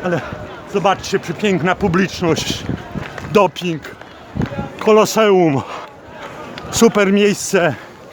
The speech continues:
Bardzo warto, warto tu przyjechać. Takie jest powiedzenie, że jak chcesz biegać, przebiegnij kilometr. Jak chcesz zmienić swoje życie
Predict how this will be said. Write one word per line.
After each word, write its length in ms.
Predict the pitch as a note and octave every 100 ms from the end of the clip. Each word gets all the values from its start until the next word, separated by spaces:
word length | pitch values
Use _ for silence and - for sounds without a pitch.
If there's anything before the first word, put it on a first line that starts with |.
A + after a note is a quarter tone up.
| - - - - -
Bardzo 380 | D#3 G3 F3 D4
warto, 460 | F#3 F#3 - F#3 D3+ - - - - - - - - -
warto 380 | F3+ F#3 - F3+
tu 120 | F#3
przyjechać. 720 | - G3+ G3 - D3+ B2+ - - - - - - - - -
Takie 180 | G3 A3
jest 140 | G#3
powiedzenie, 800 | - A3 G#3 D#3 A3+ A3 G3 D3+ - - - - - - - - -
że 200 | C#3+ G3
jak 260 | G#3 - - - - - - - - - - - - -
chcesz 300 | - A#3+ F#3
biegać, 520 | D3 A#3+ G#3 A3 - - - - - - - - - - -
przebiegnij 480 | F#3+ G3+ G#3 A3+
kilometr. 560 | E3 A3 A3 A3 F#3 - - - - - - - - - -
Jak 120 | G3
chcesz 280 | - A#3 G3+
zmienić 380 | E3+ A#3 A3+ G3+
swoje 360 | - A#3 A#3 G3
życie 500 | G#3 G#3 A3+ A#3+